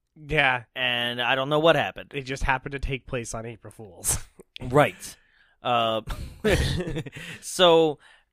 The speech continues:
Speaker 2: um, yeah, now we're introduced to our three main girls.
Speaker 1: Yes.
Speaker 2: Okay, you have Phoebe, who's watching this music video.
Speaker 1: Okay, that's one of 'em.
Speaker 2: Right? Phoebe, who looks like, like, Linda Blair grown up.
Speaker 1: Yes.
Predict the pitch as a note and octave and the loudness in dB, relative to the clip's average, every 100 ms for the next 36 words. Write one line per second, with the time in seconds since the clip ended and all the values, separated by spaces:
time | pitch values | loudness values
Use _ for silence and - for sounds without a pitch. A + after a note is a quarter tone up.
0 | - C#3+ C3+ B2 A#2+ C3 _ _ _ _ | -4 0 2 0 -2 -8 _ _ _ _
1 | _ D#3 F3+ B2 D3 F3 G#3+ F#3+ E3+ E3 | _ 0 2 2 2 2 2 0 -2 -2
2 | D3 D3 - C#3+ C3 A#2+ - B2+ C3+ B2+ | 0 -2 -2 0 0 -2 -6 -10 -10 -10
3 | A2+ G#2+ G#2 G#2 F#2+ F2 - - - _ | -8 -8 -10 -12 -12 -14 -16 -18 -18 _
4 | _ _ _ B2+ B2 F#2+ - - B2 A2+ | _ _ _ -6 -6 -6 -10 -10 -8 -6
5 | A2+ B2 A2+ G#2 - E3+ F#3 G3+ B3+ B3+ | -8 -4 -6 -6 -8 -4 -2 -2 -4 -10
6 | _ _ _ D3 B2+ B2+ C3 D#3 D3+ C#3+ | _ _ _ -10 -2 -2 -2 -8 -8 -8
7 | A#2+ G#2+ G#2 F2+ F2 B2 A#2+ A#2 - B2+ | -8 -8 -10 -8 -10 -8 -6 -8 -8 -10
8 | A2+ G#2+ A2+ D3 _ _ - D#3+ D#3 E3 | -6 -6 -6 -8 _ _ -6 -4 -2 -2
9 | D3+ D3+ C3+ B2+ C#3+ B2+ B2 A#2 - _ | -2 -4 -2 -4 -4 -4 -4 -8 -10 _
10 | _ B2 C#3 C#3+ C3 C3 A#2+ B2 A#2+ A2+ | _ -8 -4 -4 -2 0 0 0 -4 -8
11 | G#2 F2+ - _ _ - C#3 C#3 B2+ G#2+ | -8 -10 -14 _ _ -16 0 2 2 0
12 | - G3 - | -2 -4 -2